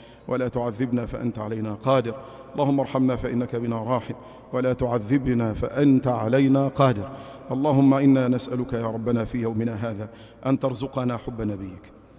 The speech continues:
اللهم ارزقنا حب نبيك وحب آل بيته، واحشرنا تحت لوائه، واحشرنا في زمرتهم يا رب العالمين. اللهم احشرنا في زمرتهم يا رب العالمين،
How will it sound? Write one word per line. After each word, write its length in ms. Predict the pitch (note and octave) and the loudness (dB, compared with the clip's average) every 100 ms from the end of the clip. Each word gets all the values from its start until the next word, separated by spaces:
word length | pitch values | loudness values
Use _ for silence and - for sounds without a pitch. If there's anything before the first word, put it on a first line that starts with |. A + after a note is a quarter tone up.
| - | -10
اللهم 280 | A#2+ C3 B2 | -2 2 2
ارزقنا 380 | A2+ G#2 A#2 A2+ | 2 -2 -2 -4
حب 240 | - A2 | -4 -6
نبيك 340 | G#2+ G2+ G2 - - - - - | -6 -8 -10 -14 -18 -20 -18 -8
وحب 320 | A#2+ D3+ B2+ | -2 0 2
آل 360 | B2 A#2 G#2 G2+ | 0 0 -2 -2
بيته، 320 | A2+ G#2 - - - - - | -4 -6 -12 -18 -20 -20 -6
واحشرنا 600 | B2 - - D#3 C#3+ C#3 | -6 -4 0 0 2 2
تحت 260 | B2 - B2 | 0 -2 -2
لوائه، 420 | A#2 A#2 A2+ - - - - - | 0 -2 -4 -8 -16 -20 -18 -6
واحشرنا 500 | B2+ - D3 C#3 C3+ | -6 0 0 4 4
في 140 | C3 | 2
زمرتهم 640 | A#2 B2+ B2 C3 A#2 A2+ A2 | 2 4 4 2 0 0 0
يا 60 | |
رب 240 | G#2+ A#2 A2 | 0 0 0
العالمين. 480 | G#2 G2+ G2+ A2 G#2 - - - | -2 -2 2 2 0 -6 -16 -8
اللهم 280 | A#2+ B2+ B2 | 0 6 6
احشرنا 400 | A#2+ - B2+ B2 | 6 2 4 4
في 160 | A2 A#2 | 2 0
زمرتهم 640 | A2+ A2 C3+ C3 A#2 A#2 | 2 4 2 2 4 4
يا 120 | A2 | 4
رب 180 | A2 G#2+ | 2 2
العالمين، 440 | G#2 G2+ G#2 G#2 | 0 2 2 2